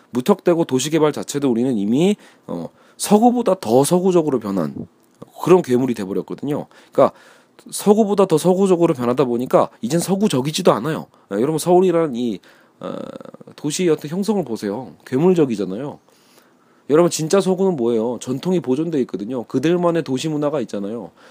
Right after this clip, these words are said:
우리는 이건 뭐 그냥 아파트 문화죠. 예. 다세대 문화죠. 아파트도 더럽고, 제가 보기에 아파트는 닭장 같고, 그잖아요. 다세대는 이거 더 더러운 어떤, 그냥 차라리 뭐 옛날 전통 골목도 아니고, 그죠?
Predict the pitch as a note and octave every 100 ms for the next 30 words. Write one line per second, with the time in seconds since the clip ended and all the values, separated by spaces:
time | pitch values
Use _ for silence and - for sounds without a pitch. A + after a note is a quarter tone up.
0 | - A2+ B2+ E3 F#3 C3 D#3 C#3 D3 -
1 | E3+ G#2 - F3 G3+ C#3+ A2 B2+ - _
2 | _ - F#2+ F#2 _ _ _ _ - C3+
3 | D#3+ D#3 G#3 A#2+ G2+ F#2+ G#2 - - -
4 | G2+ C3 B2 B2+ F#2 D#2+ B2 C#3 - C3+
5 | C3+ A#2 A2 G2+ F#2 - F#3+ F#3 G3 G3
6 | A#2+ - - - - - F3 E3+ A2+ -
7 | F#2 A2 E2+ - _ _ - D#3 B2 D3
8 | - _ - B2 C3 F#3+ G3 G3 B3+ F3+
9 | C#3 F3 - - C#3 D3+ D#3 D#3 B2 F#2+
10 | G#2 F#2 G#2+ G#2+ G2 _ _ _ _ _
11 | - F#3+ G3+ E3+ A#2+ D#3 C#3+ C3+ D3+ D3
12 | B2 D3+ - C3 F#2 B2 F#2+ - _ _
13 | _ - F#2+ G2